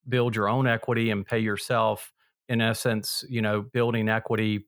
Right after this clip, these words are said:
by paying your mortgage balance down, or do you wanna pay someone else's mortgage,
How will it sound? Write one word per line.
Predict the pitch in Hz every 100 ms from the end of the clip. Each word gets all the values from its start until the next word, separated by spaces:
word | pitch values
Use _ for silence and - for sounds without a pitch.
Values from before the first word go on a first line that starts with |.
| -
by | 107 104 -
paying | 127 120
your | 107
mortgage | 104 123 120 123 113 -
balance | 110 110 113
down, | - 117 143
or | 120
do | 107
you | 110
wanna | 113 110
pay | 120 107
someone | 117 110
else's | 113 139 98 98
mortgage, | 95 95 107 -